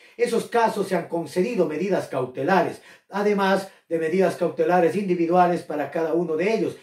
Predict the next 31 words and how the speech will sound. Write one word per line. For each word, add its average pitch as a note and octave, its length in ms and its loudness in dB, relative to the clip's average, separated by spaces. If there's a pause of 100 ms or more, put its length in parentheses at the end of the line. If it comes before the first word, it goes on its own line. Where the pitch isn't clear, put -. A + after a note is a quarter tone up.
(140)
Es A3+ 160 2
por G3+ 220 2
eso G3+ 240 2
que F#3+ 100 0
se E3 120 0
les D3+ 120 -2
pudo F#3+ 260 2
mantener F#3 600 2 (180)
en E3 160 -2
la E3 160 -2
cárcel D#3+ 440 0
cuatro, F#3 500 4
en D#3 80 -6
la C3+ 100 -6
ciudad F#3 240 -2
de F#3+ 120 -4
Quito, F#3+ 420 -8 (180)
y F#3+ 120 -4
no A3+ 120 4
habérseles F3+ 540 0
trasladado F3+ 680 2
a C3 120 -4
otra D3 340 -4
cárcel. B2+ 380 -10 (300)
También E3+ 440 0
es F#3+ 140 2
importante F3+ 600 0
señalar E3+ 520 0
cuando D3+ 220 -4
se C3+ 140 -14
cometen E3+ 460 -4